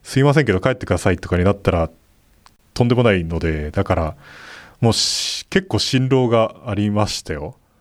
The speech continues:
<laughs> こんなに大変なんだと思って。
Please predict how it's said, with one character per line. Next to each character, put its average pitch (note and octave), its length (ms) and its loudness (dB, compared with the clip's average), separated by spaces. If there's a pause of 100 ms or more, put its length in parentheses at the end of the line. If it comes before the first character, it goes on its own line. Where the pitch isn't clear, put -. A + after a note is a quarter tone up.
<laughs> - 2000 -4
こ - 160 -4
ん D#3+ 60 0
な F#3 100 4
に A3+ 80 0
大 G3+ 140 4
変 G#3+ 100 2
な F#3+ 140 4
ん - 20 0
だ G2+ 120 2
と F#2 100 -8
思 D#2+ 60 -8
っ - 40 -14
て。 - 180 -18